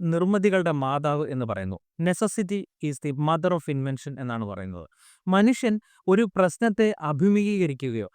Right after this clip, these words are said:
അല്ലെങ്കിൽ ഒരു പ്രത്യേക ആവശ്യം അവന്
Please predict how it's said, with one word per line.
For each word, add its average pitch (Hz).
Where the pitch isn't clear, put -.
അല്ലെങ്കിൽ 233
ഒരു 233
പ്രത്യേക 247
ആവശ്യം 202
അവന് 180